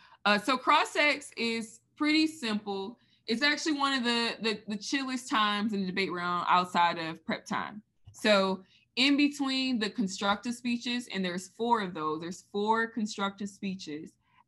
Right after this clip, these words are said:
After each one of them, there is a three-minute cross-examination period. Cross-ex is used for the purpose of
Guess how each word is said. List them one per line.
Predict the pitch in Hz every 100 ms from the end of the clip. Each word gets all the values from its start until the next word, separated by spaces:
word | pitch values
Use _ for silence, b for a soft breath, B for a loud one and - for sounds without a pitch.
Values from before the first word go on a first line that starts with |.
| -
After | 208 240 247 220
each | 226 277 285
one | 247 233
of | 214 185
them, | 180 180 202 B B 196
there | 202
is | - 190
a | 185 175 190 _ _ -
three-minute | 233 285 302 254 233 226 220 - _ _
cross-examination | - 214 220 226 214 190 190 190 185 190 185 185
period. | 202 175 117 87 - _ _ _ _ _ _ -
Cross-ex | 262 320 320 294 294
is | 240 208
used | 220 220 226 220 - _ _ _
for | 214 208 202 196 196 190 - 185
the | 190 185
purpose | 240 214 208 202 202 180
of | 180 175 175 175